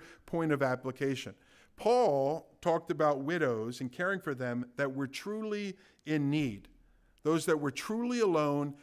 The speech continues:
and truly in need. I think if you have people in your life that aren't necessarily widows,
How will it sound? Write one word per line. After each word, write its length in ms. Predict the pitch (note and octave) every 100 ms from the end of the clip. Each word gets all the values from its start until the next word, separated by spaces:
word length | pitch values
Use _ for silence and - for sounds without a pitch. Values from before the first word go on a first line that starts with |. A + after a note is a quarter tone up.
| _
and 200 | C3+ C3+
truly 380 | B2+ E3+ F3 E3+
in 100 | D#3
need. 280 | D3+ A2 - - - _ _ _ _ _ _ _ _
I 240 | F3+ B3
think 560 | D4+ - B2+ A2 C#3 - _ _ _ _ _ -
if 140 | C#3+
you 180 | D#3 B3
have 200 | A3+ A3
people 260 | A3 G#3 A3
in 100 | G3
your 160 | F#3
life 520 | E3+ C3+ G2+ - - -
that 120 | B2
aren't 180 | D3+ A3+
necessarily 640 | A3+ A3+ G3 G#3 G3 F3+ E3
widows, 580 | D#3+ C#3+ F#2+ - -